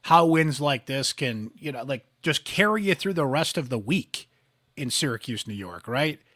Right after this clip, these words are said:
They play again Saturday against Georgia Tech. I have a programming note about that to tell you about at the end of the show, by the way. But a win like this is, it's almost like when you're in a football town like Buffalo or Green Bay,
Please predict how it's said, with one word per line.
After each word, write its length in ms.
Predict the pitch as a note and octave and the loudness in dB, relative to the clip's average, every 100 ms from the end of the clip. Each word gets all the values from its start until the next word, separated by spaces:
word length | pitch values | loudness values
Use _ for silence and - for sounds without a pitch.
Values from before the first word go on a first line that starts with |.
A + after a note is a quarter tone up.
| _ - | _ -10
They 100 | A#2 | -8
play 220 | - E3 | -2 0
again 220 | E3+ E3+ | 0 -2
Saturday 500 | D3+ - D#3 D3+ D3+ | -4 0 0 0 0
against 280 | C#3+ C#3+ C3 | 0 -2 -4
Georgia 320 | - C#3 A#2+ | -4 -2 -2
Tech. 300 | A#2+ C#3+ B2 | -4 -4 -2
I 40 | D3+ | -2
have 80 | D#3+ | -2
a 60 | |
programming 540 | - D#3 D3 C3 A2+ A2 | -2 -2 -2 -2 -4 -4
note 160 | G#2+ | -8
about 260 | G#2 A2 G#2 | -10 -12 -10
that 240 | A2 G2+ | -12 -10
to 40 | - | -8
tell 100 | B2 | -6
you 40 | |
about 200 | A2 G#2+ | -6 -10
at 80 | F#2+ | -10
the 100 | A2 | -8
end 80 | A2+ | -8
of 60 | |
the 80 | G2+ | -8
show, 240 | - A#2 | -8 -8
by 160 | F#2+ F#2+ | -8 -12
the 80 | F#2+ | -12
way. 160 | F2+ - _ _ _ _ _ _ - | -16 -18 _ _ _ _ _ _ -4
But 240 | D#3 B2+ _ - | -2 -2 _ -6
a 100 | C3 | -2
win 240 | D3 G3+ | 2 2
like 320 | A3 G3 A#2+ | 2 0 0
this 540 | A2+ E3+ - - - - _ _ _ _ _ _ _ _ | -2 -2 0 -4 -6 -10 _ _ _ _ _ _ _ _
is, 180 | - B2+ | -8 -8
it's 180 | C3+ - | -4 2
almost 320 | F#3 G3+ F#3+ | 2 2 -2
like 320 | F3 D#3 - - | 0 -2 -4 -6
when 160 | D3 | -4
you're 140 | C#3+ C#3+ | -2 -2
in 40 | |
a 60 | B2+ | -4
football 460 | - D3+ - C3+ A#2 | -2 -4 0 -2 -2
town 260 | C#3 A#2 | -4 -6
like 220 | A2 G#2+ | -6 -8
Buffalo 560 | - B2+ - G2 F2 E2 | -4 -4 -4 -6 -6 -10
or 340 | F#2 G#2+ G2+ G2+ | -10 -10 -10 -10
Green 360 | A#2+ C3+ C#3 | -4 -2 -2
Bay, 400 | G#2+ A#2 G#2+ F2 | -2 -6 -8 -12